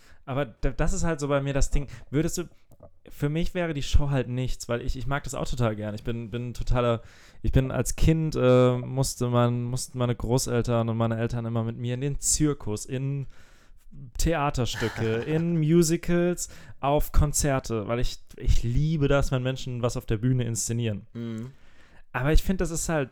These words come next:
Speaker 1: beim, beim E S C, für mich ist es sehr, meine Lieblingsband zum Beispiel, ich gehe gerne auf Konzerte, die machen das auch sehr gut. Da geht's auch sehr viel um Inszenierung.
Speaker 2: Mhm. Ja.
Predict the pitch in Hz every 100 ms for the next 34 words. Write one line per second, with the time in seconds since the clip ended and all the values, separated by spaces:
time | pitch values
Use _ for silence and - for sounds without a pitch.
0 | - 123 127 127 - 123 127 135 139 -
1 | - 175 180 - 147 156 143 139 135 -
2 | 135 135 135 - - _ 117 113 113 120
3 | 113 117 127 131 156 170 147 - 117 110
4 | 120 113 110 - 120 113 117 - 135 147
5 | 143 123 127 143 147 139 - - 117 107
6 | 110 113 101 - - - 113 147 - 143
7 | 139 131 123 123 117 120 - 117 131 143
8 | 110 107 101 107 113